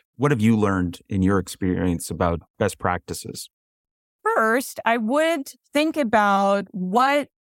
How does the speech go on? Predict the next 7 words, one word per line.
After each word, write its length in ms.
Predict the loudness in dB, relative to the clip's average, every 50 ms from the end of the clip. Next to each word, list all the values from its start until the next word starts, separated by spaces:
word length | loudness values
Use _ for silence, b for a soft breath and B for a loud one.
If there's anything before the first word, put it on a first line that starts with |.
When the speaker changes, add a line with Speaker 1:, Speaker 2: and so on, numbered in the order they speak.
| -4
Speaker 2:
the 120 | -2 -2 0
right 460 | 2 2 2 2 2 0 -2 -4 -4
board 400 | -4 -2 0 2 2 2 0 -2 -2
is 400 | -4 -2 -2 -2 -2 -4 -6 -12 -8 -4
for 240 | 0 2 2 2
the 120 | 0 -2 -6
person. 720 | -8 -6 -6 -4 -4 -4 -6 -8 -8 -8 -6 -6 -8 -10